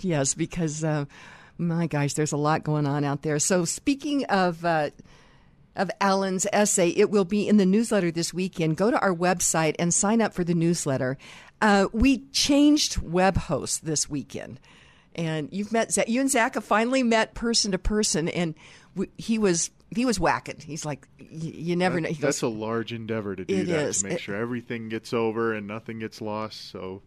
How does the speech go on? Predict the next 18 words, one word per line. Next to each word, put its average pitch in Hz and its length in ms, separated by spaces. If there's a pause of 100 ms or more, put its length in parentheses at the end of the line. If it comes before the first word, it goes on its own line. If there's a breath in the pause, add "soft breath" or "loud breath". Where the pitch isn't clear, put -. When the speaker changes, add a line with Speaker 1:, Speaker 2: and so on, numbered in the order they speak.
Speaker 2:
props 117 340
to 110 100
him 101 260
on 92 120
that. 92 320
Speaker 1:
It, 190 240
it 185 160
is, 175 380
and, 170 440
uh, 156 220 (440 loud breath)
he 196 140
said, 175 220
"Kim, 185 280
you've 214 220
got 220 160
a 143 60
big 170 300
website. 131 520